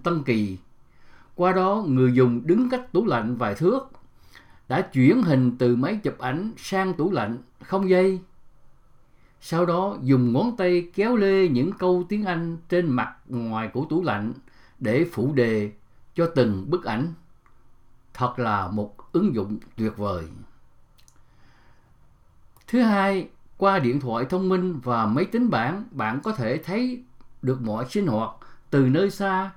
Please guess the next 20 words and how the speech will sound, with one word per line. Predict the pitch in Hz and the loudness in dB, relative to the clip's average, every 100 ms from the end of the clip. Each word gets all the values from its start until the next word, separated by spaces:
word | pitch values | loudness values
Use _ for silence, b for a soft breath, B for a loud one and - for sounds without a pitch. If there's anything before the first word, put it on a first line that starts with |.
| b b b - | b b b -4
trong | 175 175 | -2 -2
thời | 135 107 | -2 0
gian | 131 165 139 | 0 -2 -2
thực. | 107 - - - - - - - b b b b - | -4 -6 -18 -20 -20 -20 -20 -20 b b b b -2
Thí | 220 | 4
dụ | 185 135 | 6 6
như | 170 185 | 4 2
chúng | 233 233 | 0 0
tôi | 196 190 190 | 4 2 2
từ | 127 | 0
Vancouver, | 123 175 170 190 190 190 190 190 - | 2 -2 2 2 4 4 4 0 -4
chúng | 196 214 | -2 2
tôi | 190 180 | 4 4
vẫn | 170 214 | 2 -2
thường | 139 117 | 0 0
xuyên | 107 190 185 185 175 b b b b - | 0 0 2 0 -6 b b b b -2
theo | 185 180 | 2 2
dõi | 143 180 208 | 2 -2 0
sinh | 196 170 | 0 2
hoạt | 113 117 | 0 -2